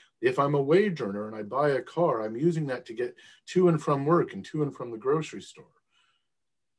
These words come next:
Now in a business, if I wait until I have a hundred thousand dollars to buy a used dump truck for my construction business, I'll never make any money in my business. You need to use other people's money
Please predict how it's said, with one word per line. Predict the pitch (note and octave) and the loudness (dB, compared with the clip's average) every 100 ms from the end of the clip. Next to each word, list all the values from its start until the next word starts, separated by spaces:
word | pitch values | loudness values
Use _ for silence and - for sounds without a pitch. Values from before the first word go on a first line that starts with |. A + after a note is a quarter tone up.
| - | -4
Now | D3 D#3+ | 2 4
in | |
a | D#3 | 4
business, | B2 G3 C4 A#3 E3+ G2+ C#3+ - - _ _ _ | 2 2 2 0 -6 -4 -6 -10 -16 _ _ _
if | B2 | 0
I | D#3+ E3+ | 4 4
wait | B2 E3+ F3 - _ _ _ _ _ A#2+ | 6 4 4 -2 _ _ _ _ _ -14
until | C3+ D3 | -4 0
I | C3+ B2+ | 2 4
have | A#2+ G#2 - _ _ _ - | 2 0 -6 _ _ _ -6
a | |
hundred | G#2+ C#3 G#3+ G#3 | -2 0 0 -2
thousand | A#2+ G#2 G#2+ | -4 -6 -6
dollars | G#2+ F#2+ G2 A2 | -6 -4 -2 -4
to | A2 | -6
buy | G#2 A2 A2+ | -2 2 2
a | |
used | G#2 G#2 C#3+ A2+ E2+ | 0 -2 -4 -4 -8
dump | A2+ F3+ B3 | -4 -2 -4
truck | - - - | -8 -10 -10
for | - | -10
my | G2 | -8
construction | F#2+ G2 - A#3 - - | -8 -10 -10 -12 -12 -14
business, | G2 E2+ A2 - - - _ - | -12 -12 -10 -14 -16 -20 _ -2
I'll | A3+ | 2
never | G#3 A#3+ D4+ D#4+ | 2 2 0 0
make | E3 A2+ A2 | 2 0 -2
any | G2+ | -6
money | G2 F#2 F2 | -6 -8 -10
in | F2 | -8
my | E2 | -8
business. | D#2+ E2 D#2 D2+ - - - - _ C#3 | -10 -14 -16 -18 -18 -20 -20 -20 _ 0
You | F#3 | 2
need | F3+ E3+ F#3 B3 C#4 C4+ E3 | 4 4 2 0 -2 -2 -2
to | F3 | 0
use | A#2+ A2 | 2 0
other | G#2+ F#2+ G2 | 0 -4 -6
people's | G#2 F2+ F#2+ E2+ | -10 -14 -12 -12
money | F2 D#2 D2+ A2+ | -14 -14 -14 -14